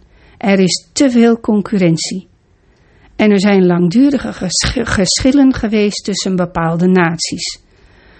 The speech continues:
Geavanceerde technologie is overvloedig aanwezig in vele samenlevingen,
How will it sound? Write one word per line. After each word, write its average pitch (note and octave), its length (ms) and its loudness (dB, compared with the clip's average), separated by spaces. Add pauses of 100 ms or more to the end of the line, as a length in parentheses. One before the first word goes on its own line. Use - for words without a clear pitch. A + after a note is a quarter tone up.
(120)
Geavanceerde A#3+ 920 2
technologie F#3+ 800 -2
is - 240 -14
overvloedig A3+ 680 0
aanwezig F#3+ 640 -2
in C4+ 120 2
vele B3+ 340 -2
samenlevingen, G3+ 1000 2